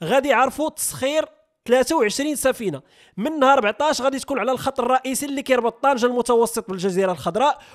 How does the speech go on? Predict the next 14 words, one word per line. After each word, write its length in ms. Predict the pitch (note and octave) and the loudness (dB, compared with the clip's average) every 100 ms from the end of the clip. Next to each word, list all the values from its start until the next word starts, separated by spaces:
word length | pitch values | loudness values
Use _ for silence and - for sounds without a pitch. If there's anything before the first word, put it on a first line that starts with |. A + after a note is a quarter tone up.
| - | -6
وكذلك 760 | F3+ C4+ C#4+ C4 B3 C4 D#4 - | 4 4 4 0 2 0 -2 -2
فهاد 300 | G#3 B3 C4 | 2 2 0
الخط 180 | C4+ G3+ | -4 -2
دائما 340 | F#3 - C#4 | -2 -2 -2
غيكونوا 420 | C#4 C4 B3+ B3+ | 0 -2 -2 -4
جوج 200 | A3+ C#4 | -4 -4
ديال 140 | A3+ B3 | 0 0
الباطوات 560 | A#3+ A#3+ A#3 C#4+ C#4 - - - | 0 -2 2 2 2 -6 -20 -10
اللي 180 | A3+ C#4 | 0 2
غيتخصصوا 600 | C4+ C4+ B3 - C#4+ C#4+ - | 2 0 -6 -4 -2 -2 0
لنقل 380 | A#3 C4+ C4 | -2 -2 0
البضائع 500 | B3 B3 B3+ B3+ C4 | 2 2 4 6 6
يعني 220 | G#3+ B3 B3+ | 4 2 0
الشاحنات. 640 | - A#3 D3 A3 E3 | 0 0 0 -2 -2